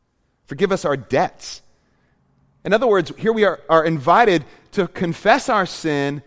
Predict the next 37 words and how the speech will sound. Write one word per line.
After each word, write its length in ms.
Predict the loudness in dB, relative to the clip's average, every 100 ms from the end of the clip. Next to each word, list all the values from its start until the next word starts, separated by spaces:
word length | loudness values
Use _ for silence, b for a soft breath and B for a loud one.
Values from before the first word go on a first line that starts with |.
| b b b -2
and 240 | 0 2
live 280 | 2 2 0
in 120 | -2
a 80 | 0
way 220 | 2 2
that 200 | 2 0 0
honors 440 | 0 0 -2 -4
the 100 | -4
Father. 400 | -2 2 2 2
F-, 180 | -6 -14 _
forgive. 640 | -8 -6 0 0 0 -8 _ _ _ _ _ _ _
Forgive 360 | -16 -4 -2 -2
us. 360 | -4 -10 -20 -20 _ _ _ _ _ _ _ _ _ -16 -14
Right 240 | -8 -8 -2
there, 180 | 0 2
there's 160 | 0
an 140 | -4 -4
ownership. 540 | -4 -2 -4 -4 -8 -2
Right 200 | -2 0
there, 220 | -2 -2
there 220 | 0 0
is 160 | 0 -2
an 80 | -4
admission 580 | -4 -4 -6 -6 -6 -6
and 140 | -6
a 40 |
humility 720 | -8 -10 -8 -6 -6 -4 -4 -8 B B
going 340 | 0 2 2 -2
to 140 | -4
the 120 | -6 -6
Father 440 | 0 0 0 -4
and 100 | -8
saying, 340 | -6 -4 -4 -6 b b -14
"Would 120 | -12
you 80 | -10
forgive 380 | -8 -6 -6
me? 240 | -6 -16